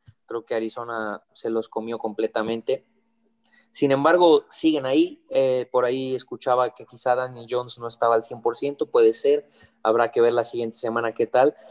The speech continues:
A mí, en lo personal, mi equipo me-, favorito de esa división es Washington. Me encanta lo que hace Washington. Me encanta su defensiva. Me encanta Chase Young.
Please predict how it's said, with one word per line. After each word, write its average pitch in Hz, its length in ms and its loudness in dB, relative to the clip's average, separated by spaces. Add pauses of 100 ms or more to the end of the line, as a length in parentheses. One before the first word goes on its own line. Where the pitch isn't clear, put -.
(120)
A 127 140 0
mí, 156 100 2
en 165 40 4
lo 151 120 2
personal, 135 400 0
mi 139 80 -4
equipo 131 500 -6
me-, 120 320 -10
favorito 120 420 0
de 123 60 2
esa 127 100 -4
división 117 300 -2
es 117 140 -6
Washington. 123 500 -2
Me 120 60 -16
encanta 113 340 -6
lo 110 140 -2
que 113 80 -4
hace 113 160 -4
Washington. 117 480 -4
Me 107 80 -8
encanta 110 320 -6
su - 100 -8
defensiva. 110 500 -2
Me 113 100 -8
encanta 107 340 -10
Chase 113 260 -4
Young. 120 280 -8